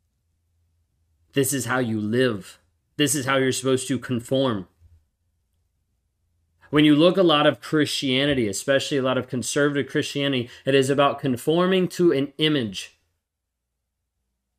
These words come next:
It is not connecting to a person. It's a giant difference there.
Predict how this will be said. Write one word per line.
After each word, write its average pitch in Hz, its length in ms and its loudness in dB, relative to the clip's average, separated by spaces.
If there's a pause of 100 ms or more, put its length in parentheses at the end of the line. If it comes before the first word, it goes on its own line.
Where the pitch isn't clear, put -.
(380)
It 113 120 -4
is 117 80 -4
not 131 180 -6
connecting 123 800 -4 (760)
to 110 100 -6
a 92 40 -10
person. 107 400 -8 (2750)
It's - 120 -12
a 117 80 -6
giant 127 600 0
difference 110 380 -10
there. 87 220 -16